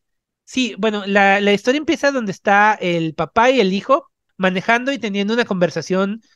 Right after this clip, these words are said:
por FaceTime, en, o sea, con el teléfono con la mamá. Y la mamá de, "No, y que a dónde van, y que qué tal les fue en el juego, en el béisbol y todo eso".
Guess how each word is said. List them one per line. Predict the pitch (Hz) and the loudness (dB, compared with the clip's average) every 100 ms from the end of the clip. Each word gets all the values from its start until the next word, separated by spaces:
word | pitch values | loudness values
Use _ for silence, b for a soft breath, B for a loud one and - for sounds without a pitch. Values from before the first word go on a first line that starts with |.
| _ _ | _ _
por | 170 170 160 151 151 147 | 2 4 4 0 -4 -4
FaceTime, | - 180 - 185 190 180 | -2 -2 0 0 0 -4
en, | 175 147 | -8 -8
o | 143 | -10
sea, | - | -10
con | 147 147 | -10 -8
el | |
teléfono | 160 202 240 240 | -2 -2 -2 -8
con | 170 | -8
la | 156 | -10
mamá. | 151 165 147 b b _ | -8 -8 -8 b b _
Y | 180 | 0
la | 175 | 0
mamá | 175 202 | 2 0
de, | 226 | 0
"No, | 370 427 | 0 0
y | 254 | -2
que | 180 | -2
a | 160 | -4
dónde | 190 220 | -4 -6
van, | 202 247 262 | -4 -4 -4
y | |
que | 170 | -6
qué | 151 | -2
tal | 175 180 | 0 0
les | 165 | 0
fue | 160 | -4
en | |
el | 156 | -8
juego, | - 208 240 240 | -2 0 2 0
en | 180 | -4
el | 143 | -8
béisbol | 143 131 196 254 254 | -10 -6 -4 -2 -2
y | 160 | -6
todo | 143 139 | -14 -8
eso". | 208 262 311 359 | -6 -4 -6 -8